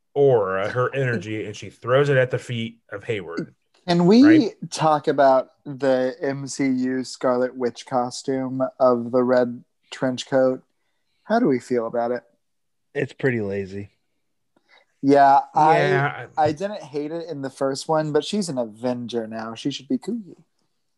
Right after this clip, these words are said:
Speaker 2: <laughs> Anyway, I mean, we've got Underoos, so we should have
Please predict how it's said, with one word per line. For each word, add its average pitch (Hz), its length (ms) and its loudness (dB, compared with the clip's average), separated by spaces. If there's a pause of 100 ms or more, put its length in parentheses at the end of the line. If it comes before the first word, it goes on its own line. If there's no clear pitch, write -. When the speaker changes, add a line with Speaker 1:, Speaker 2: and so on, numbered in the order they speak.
(340)
Speaker 2:
<laughs> 196 400 -4 (1040)
Anyway, 127 320 4 (800)
I 151 60 4
mean, 160 100 8
we've 156 140 4
got 202 180 2
Underoos, 117 800 -4
so 113 440 0 (160)
we 131 180 0
should 123 180 -4
have 120 340 2